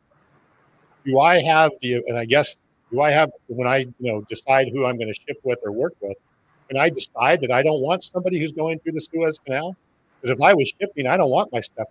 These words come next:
going through there as well. Um, is that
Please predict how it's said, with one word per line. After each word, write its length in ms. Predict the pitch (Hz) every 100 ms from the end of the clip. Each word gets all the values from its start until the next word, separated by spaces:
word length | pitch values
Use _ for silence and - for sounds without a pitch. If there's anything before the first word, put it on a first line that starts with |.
| -
going 240 | 110 104 -
through 100 | 107
there 200 | 110 98
as 100 | 98
well. 220 | 135 170 - _ _ _ _ _ 120
Um, 360 | 117 110 104 - _ _ _
is 100 | 120
that 220 | 131 165